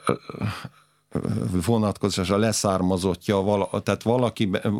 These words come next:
szinte a, a lakosság nagyobb részében van, ö, ö, van ilyen magyar vér.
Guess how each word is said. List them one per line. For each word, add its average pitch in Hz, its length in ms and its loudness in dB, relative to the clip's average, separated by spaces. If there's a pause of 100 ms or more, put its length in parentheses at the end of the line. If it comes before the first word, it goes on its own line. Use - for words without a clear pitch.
(300)
szinte 110 460 0 (420)
a, - 60 2 (140)
a 107 80 2
lakosság 110 580 0
nagyobb 101 300 0
részében 87 540 0
van, 85 300 0
ö, 87 220 -2 (220)
ö, - 240 -4 (220)
van 92 280 0
ilyen 87 180 0
magyar 82 400 0
vér. 85 280 -2